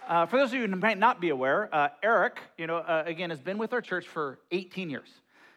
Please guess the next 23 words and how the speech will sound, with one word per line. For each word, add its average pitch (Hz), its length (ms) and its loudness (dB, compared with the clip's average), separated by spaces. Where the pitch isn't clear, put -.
You 139 80 -6
know, 151 100 2
and 170 260 0
as 170 120 4
I 180 100 6
told 190 320 0
him, 175 280 0
I 156 80 -2
said, 156 380 0
"You 151 140 -2
outlasted 202 600 2
two 247 240 -10
lead 170 220 -4
pastors, 147 500 -4
but - 180 -14
you 123 80 -14
couldn't 156 260 -2
outlast 170 440 4
the 202 80 -4
third." 127 400 0
I 147 100 6
win 160 560 4
competition. 185 580 0